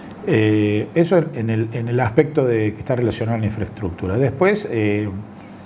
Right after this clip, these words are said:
estamos bastante conformes con lo que hemos podido avanzar en las,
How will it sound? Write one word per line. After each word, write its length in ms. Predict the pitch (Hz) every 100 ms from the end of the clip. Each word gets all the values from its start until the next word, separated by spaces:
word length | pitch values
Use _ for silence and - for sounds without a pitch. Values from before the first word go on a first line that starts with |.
| - -
estamos 300 | - 139 131
bastante 340 | 120 135 131
conformes 600 | 135 120 117 160 156 139
con 320 | 127 113 107
lo 100 | 104
que 80 | 117
hemos 160 | 123 110
podido 300 | 120 123 107
avanzar 440 | 107 110 143 156
en 160 | 135 101
las, 420 | 95 92 82 -